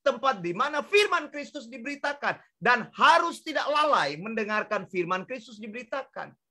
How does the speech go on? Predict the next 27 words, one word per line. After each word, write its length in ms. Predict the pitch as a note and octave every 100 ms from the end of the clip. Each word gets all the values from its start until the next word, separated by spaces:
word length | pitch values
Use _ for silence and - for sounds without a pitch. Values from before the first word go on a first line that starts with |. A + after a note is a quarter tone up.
| _ _ _ _ _
Kalau 240 | G#3+ C4
engkau 240 | D4 C#4+ D4+
mundur 380 | F4+ F4+ D4+ G#3+
mendengarkan 560 | G#3 G#3 G3+ G3 F#3+
firman 340 | F3+ F3+ F3+ E3
Kristus, 380 | F#3+ F#3 C3+
maka 260 | C#3+ D#3+ E3+
engkau 300 | D#3 E3 E3+
bukan 320 | C#3+ D3+ C#3+ C#3
orang 240 | C3+ C3
beriman. 400 | A#2 A2+ A#2 A2 - _ _ _ _ _ _ _ _ _ _ _ _ _ _
Karena 240 | D3 D#3 A#3
orang 320 | C4 C#4 C#4
beriman 400 | B3+ B3 A3 A3
itu 160 | G#3 A#3+
dikatakan 640 | A3 G#3 F#3+ F3+ F3 E3+ C3+ -
hidup 400 | A#3 E4+ G4 - _ _
oleh 400 | F#3+ G#3 F#3 -
imannya. 560 | F#3 F3+ F3+ E3+ D3 - - _ _ _ _ _ _
Iman 300 | D3 G#3 E4
itu 240 | E4 D#4+ C#4
menyelamatkan 720 | C4 A#3 G#3+ G#3 - G3 E3+
kita, 400 | D#3+ G#3+ C#4 - _
kita 240 | - A#3 F3+
hidup 340 | F3 D4 E4+ G3
dari 240 | F#3 F3
iman. 240 | D#3+ G#3